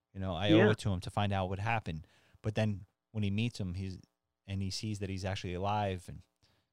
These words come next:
Speaker 1: not dead and sees what he's turned into and
Speaker 2: Oh, yeah.
Speaker 1: you know, the complexities of, like, well, how well did I really know this guy, or did this guy become this way, you know? I mean, the
Speaker 2: I think
Speaker 1: nuance
Speaker 2: that's
Speaker 1: of
Speaker 2: a great
Speaker 1: that.
Speaker 2: reference for that transformation, yeah.
Speaker 1: Uh,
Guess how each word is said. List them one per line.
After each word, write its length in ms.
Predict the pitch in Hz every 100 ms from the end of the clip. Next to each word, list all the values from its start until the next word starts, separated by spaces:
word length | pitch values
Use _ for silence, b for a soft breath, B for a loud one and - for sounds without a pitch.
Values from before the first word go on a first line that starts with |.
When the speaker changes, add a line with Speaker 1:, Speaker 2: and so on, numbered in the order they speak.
| _
Speaker 1:
not 240 | 104 95 90
dead 300 | 101 104 85
and 220 | 82 90
sees 360 | - 98 98 -
what 260 | - 98
he's 260 | 92 87 -
turned 280 | - 104 92
into 440 | 98 107 - 82 82
and 140 | 85 - _ _ _ -
Speaker 2:
Oh, 120 | 180
yeah. 220 | 190 135 - - _ _ _ _
Speaker 1:
you 80 | 98
know, 80 | 92
the 100 | 95
complexities 720 | 104 92 110 - 98 90 87
of, 120 | 85
like, 180 | 87 87
well, 180 | 95 92
how 180 | 92 110
well 160 | 113 110
did 140 | 107
I 20 | 101
really 260 | 98 98
know 140 | 95 117
this 180 | 110
guy, 240 | - 90 85
or 160 | 82
did 240 | 90 92 90
this 200 | 92 92
guy 280 | 98 90 85 _ _ _ _ -
become 360 | - - 139
this 220 | 110 92 -
way, 340 | 90 87 82 - _ _ _
you 100 | 95
know? 240 | 90 87 95 - _ _ _ _ _ _ _ -
I 40 |
mean, 140 | 101 92
the 80 | 92
Speaker 2:
I 20 |
think 160 | 165
Speaker 1:
nuance 100 | 202
Speaker 2:
that's 120 | 165 -
Speaker 1:
of 40 |
Speaker 2:
a 20 | 143
great 220 | 147 151
Speaker 1:
that. 20 |
Speaker 2:
reference 340 | 147 - 131 -
for 80 | 127
that 120 | -
transformation, 640 | - - - 143 135 135 143
yeah. 180 | 147 123
Speaker 1:
Uh, 60 | -